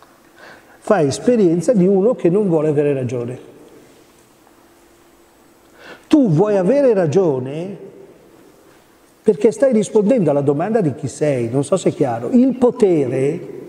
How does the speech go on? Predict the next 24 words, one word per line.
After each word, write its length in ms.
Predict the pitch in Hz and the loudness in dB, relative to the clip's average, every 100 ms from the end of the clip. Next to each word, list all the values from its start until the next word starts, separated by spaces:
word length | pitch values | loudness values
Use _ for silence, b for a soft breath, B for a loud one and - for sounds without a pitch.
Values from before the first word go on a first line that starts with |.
| - B B B B B - | -20 B B B B B 0
il 200 | 180 175 | 4 4
grandissimo 1120 | 170 220 226 233 226 285 254 - 226 196 170 | 4 2 2 4 4 2 0 -2 -2 0 0
tema 340 | 208 220 180 | 0 0 0
del 220 | 156 180 | 0 -2
potere, 680 | - 170 175 156 131 127 127 B B B - | -2 -2 -2 -2 -4 -6 -10 B B B 0
non 280 | 220 269 240 | 2 4 2
è 180 | 349 | 2
in 120 | 277 214 | 2 2
relazione 760 | 196 180 - - 196 190 180 | 2 0 -4 0 0 2 2
alla 160 | 160 156 | 0 0
cosa 320 | - 160 147 | -2 -2 -2
posseduta, 960 | - 156 - 143 131 113 - 117 - - B B B B - | -2 -6 -4 -4 -2 -4 -8 -16 -16 -20 B B B B 0
ma 140 | 190 | 2
è 60 | 175 | 2
relativo 480 | 190 175 - 294 | 2 0 0 2
al 120 | 247 - | 0 0
soggetto 500 | 165 123 170 190 240 | -2 0 0 0 -2
che 120 | 143 | -2
possiede, 680 | 131 - 156 151 117 113 135 | -4 -4 0 0 -2 -6 -4
non 140 | 135 | -4
so 100 | - | -2
se 140 | 151 139 | -2 -2
è 40 | |
chiaro. 360 | 143 113 113 | -2 -6 -8